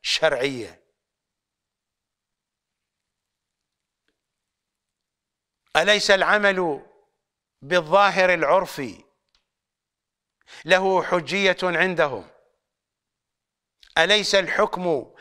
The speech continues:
على ظاهر الأشخاص له حجية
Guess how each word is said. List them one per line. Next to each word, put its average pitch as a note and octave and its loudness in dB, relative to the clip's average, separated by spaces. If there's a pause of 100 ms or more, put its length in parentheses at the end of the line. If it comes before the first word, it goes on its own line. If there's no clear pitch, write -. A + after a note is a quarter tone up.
(140)
على F#3+ 2
ظاهر F#3+ 2
الأشخاص F3 0 (1600)
له F#3 2
حجية F3 0